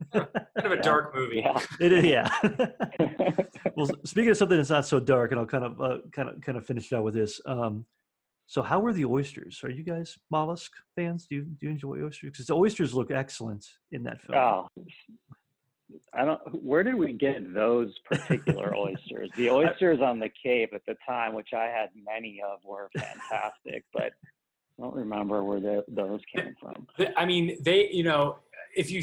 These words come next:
Speaker 2: if you shoot, say, a scene ten times, they're not, you don't want your actors eating oysters every take. So there's a little
Speaker 1: <laughs>
Speaker 2: fudging about w-, what they're actually eating.
Speaker 1: Oh,
Speaker 2: Um,
Speaker 1: okay. <laughs>
Speaker 2: but, but back to, like, my own personal fears.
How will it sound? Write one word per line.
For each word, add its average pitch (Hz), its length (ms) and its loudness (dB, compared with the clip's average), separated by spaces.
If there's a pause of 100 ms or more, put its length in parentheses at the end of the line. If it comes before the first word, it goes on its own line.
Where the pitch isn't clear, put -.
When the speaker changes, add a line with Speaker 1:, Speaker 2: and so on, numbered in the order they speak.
(160)
Speaker 2:
if 170 160 -4
you 165 80 -2
shoot, 220 400 0
say, 180 260 2
a 151 80 2
scene 160 500 -2
ten 147 280 -2
times, 127 680 -2
they're 139 120 0
not, 151 320 -2
you 151 100 -2
don't 160 180 4
want 156 140 2
your 143 100 4
actors 135 380 -2
eating 123 340 -4
oysters 131 520 -2
every 117 260 -6
take. 120 400 -2
So - 180 0
there's 143 300 2
a 139 80 -2
little 156 180 2 (100)
Speaker 1:
<laughs> - 60 -2
Speaker 2:
fudging 143 380 0
about 120 420 0
w-, 127 280 -10
what 143 320 -2
they're 135 120 4
actually 123 440 -4
eating. 117 420 -6 (380)
Speaker 1:
Oh, 117 140 2 (160)
Speaker 2:
Um, 139 40 4
Speaker 1:
okay. 107 400 -2
<laughs> - 420 -2
Speaker 2:
but, 196 180 4 (280)
but 180 180 2
back 233 340 4
to, 196 140 6
like, 160 220 4
my 151 140 4
own 170 180 2
personal 170 460 -2
fears. 151 260 0